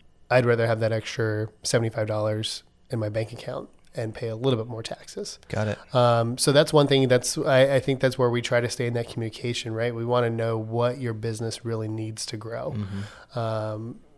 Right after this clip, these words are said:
Speaker 1: and so right now the big things are, uh, how can we, uh, move income from year to year? Um, how about expenses?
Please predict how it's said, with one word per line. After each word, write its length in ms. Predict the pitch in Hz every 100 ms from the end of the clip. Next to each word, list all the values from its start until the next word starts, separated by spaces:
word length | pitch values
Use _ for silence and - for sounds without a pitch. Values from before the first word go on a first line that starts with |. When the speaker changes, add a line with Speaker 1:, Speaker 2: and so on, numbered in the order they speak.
| - -
Speaker 1:
and 200 | 113 110
so 120 | 131
right 200 | 123 127
now 240 | 127 127 123
the 100 | 117
big 200 | 120 117
things 320 | - 120 113
are, 400 | 113 110 110 107 - - - - -
uh, 380 | 113 113 110 117 -
how 240 | - 123
can 240 | 120 127 120
we, 640 | 120 117 113 113 117 135 - _ -
uh, 320 | 117 110 110
move 220 | 120 117
income 320 | 120 127 139
from 180 | 151 139
year 140 | 123 123
to 80 |
year? 420 | 123 123 143 180 - -
Um, 680 | 123 113 110 110 110 110 143 _
how 120 | - 120
about 160 | 113
expenses? 800 | 110 - 131 139 170 196 175 -